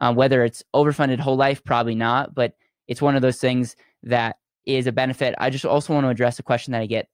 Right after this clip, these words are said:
a ton. A lot of people ask, like, um, I've, I hear this thing on the internet that people steal your, your death benefit or steal your cash value when you pass away and all these things. And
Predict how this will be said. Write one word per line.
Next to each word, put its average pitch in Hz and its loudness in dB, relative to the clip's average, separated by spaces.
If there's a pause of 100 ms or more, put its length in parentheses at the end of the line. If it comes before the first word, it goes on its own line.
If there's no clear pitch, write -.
a 127 -10
ton. 110 -2 (200)
A - -4
lot 131 2
of 139 -6
people 147 0
ask, 123 2
like, 120 -4 (440)
um, 127 0 (460)
I've, 127 -4 (260)
I 127 -4
hear 143 0
this 143 -4
thing 139 -4
on 131 0
the 123 -2
internet 120 -4
that 120 -10
people 120 -8
steal 123 0
your, 117 0 (180)
your 120 -2
death 110 -2
benefit 113 -2
or 120 -2
steal - -2
your 143 2
cash 131 -4
value 120 0
when 113 -4
you 110 -6
pass 113 -8
away 117 0
and 113 -6
all 113 -6
these 113 -10
things. 120 -4 (480)
And 127 0